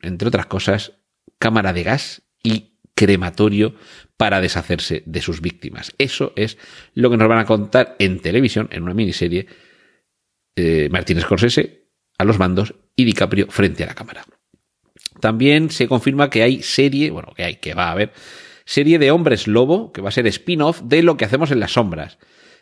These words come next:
Y lo que me parece divertidísimo, porque si no conocéis la película Lo que hacemos en las sombras, buscadla, porque es una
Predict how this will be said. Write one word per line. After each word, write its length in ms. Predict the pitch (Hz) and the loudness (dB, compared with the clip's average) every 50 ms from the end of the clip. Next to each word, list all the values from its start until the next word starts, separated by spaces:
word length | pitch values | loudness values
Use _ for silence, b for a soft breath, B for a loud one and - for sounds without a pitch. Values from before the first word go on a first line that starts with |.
| b b _ | b b _
Y 180 | 123 120 120 | 2 2 4
lo 120 | 117 123 104 | 4 4 4
que 60 | 113 | 2
me 80 | 113 104 | 2 2
parece 260 | 120 127 - - 143 | 0 2 2 2 2
divertidísimo, 1000 | 139 135 123 123 117 113 107 - 104 98 98 110 107 - 113 107 113 120 113 | 4 4 4 4 4 2 0 -2 -2 0 0 0 0 0 0 2 2 2 0
porque 240 | 95 85 - - 90 | 0 -4 -8 -8 -10
si 140 | - - 90 | -8 -4 0
no 380 | 90 104 113 120 120 - - - 85 - | 2 4 4 4 4 2 -2 -8 -14 -4
conocéis 400 | - 107 98 95 - 104 104 95 | -2 0 0 0 0 0 0 2
la 180 | 101 95 92 - | 2 0 0 -2
película 540 | 95 85 92 95 92 92 92 90 90 85 B B B B B B B | -4 -2 -2 -2 -2 -2 -4 -4 -4 -4 B B B B B B B
Lo 140 | 95 104 101 | -2 0 0
que 80 | - | 0
hacemos 260 | 98 - 110 104 - | 0 0 -2 0 0
en 60 | 107 92 | 0 -2
las 120 | 82 - | 0 0
sombras, 300 | 104 101 98 92 - - | 0 0 0 -2 -2 -4
buscadla, 760 | 110 107 107 123 117 104 - - 101 98 90 90 92 95 90 | -6 0 2 4 4 4 2 -2 -2 -2 0 0 0 -2 -2
porque 220 | 87 87 85 98 98 | -4 -6 -10 -12 -10
es 100 | - - | -8 -4
una 240 | - 98 95 180 | -4 -4 -4 -4